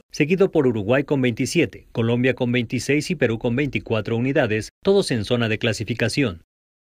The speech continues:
En la quinta plaza, posición con derecho a repechaje para enfrentar en marzo a Nueva Zelanda, aparece Argentina con el mismo puntaje de Perú,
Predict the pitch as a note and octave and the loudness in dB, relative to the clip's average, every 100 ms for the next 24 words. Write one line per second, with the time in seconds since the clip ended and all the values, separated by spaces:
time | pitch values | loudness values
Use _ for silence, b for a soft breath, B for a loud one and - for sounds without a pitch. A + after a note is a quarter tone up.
0 | _ A2+ A2+ G#2 B2+ B2+ A#2+ D3+ D3 - | _ -2 0 0 0 2 2 2 2 0
1 | F3 B2 - C#3 C3 B2+ A2+ A#2 C3+ A2+ | 0 0 -2 -2 0 0 0 0 0 -2
2 | G#2 G#2 - B2+ D#3+ D#3 C3 A#2 A2 G2 | -2 -2 -2 0 0 0 0 -2 -4 0
3 | A#2+ A2+ A2+ B2 B2+ A2+ G#2+ G2+ C3+ C3+ | 0 2 0 0 0 0 -2 0 2 2
4 | G#2+ G#2 - C#3+ D#3+ F3 G3 E3+ B2+ G#2 | 0 -4 -4 2 4 4 2 0 -2 0
5 | B2+ D#3 D#3 A2+ G2+ A2 B2+ B2 A2 F#2+ | 0 0 0 -2 0 -2 -2 -2 -4 -2
6 | B2 A#2+ A2+ A2 C#3 C3+ | -2 0 -2 0 0 -2